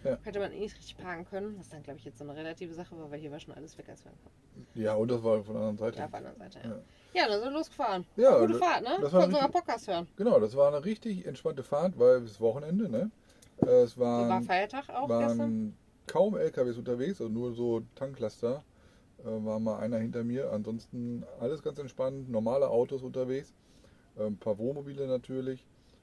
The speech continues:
Speaker 1: und, ähm, wir haben dann, ähm,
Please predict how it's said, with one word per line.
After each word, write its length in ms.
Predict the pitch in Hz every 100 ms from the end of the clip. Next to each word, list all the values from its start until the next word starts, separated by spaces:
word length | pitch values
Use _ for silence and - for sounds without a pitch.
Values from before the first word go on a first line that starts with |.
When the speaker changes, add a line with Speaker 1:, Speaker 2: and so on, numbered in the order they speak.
| _ -
Speaker 1:
und, 600 | 110 113 117 113 113 110
ähm, 460 | 113 113 113 110 98 110 110
wir 160 | 110
haben 340 | 110 117 120 107
dann, 400 | - 110 131 160 170 _ _ _ _ _ _ -
ähm, 300 | 120 120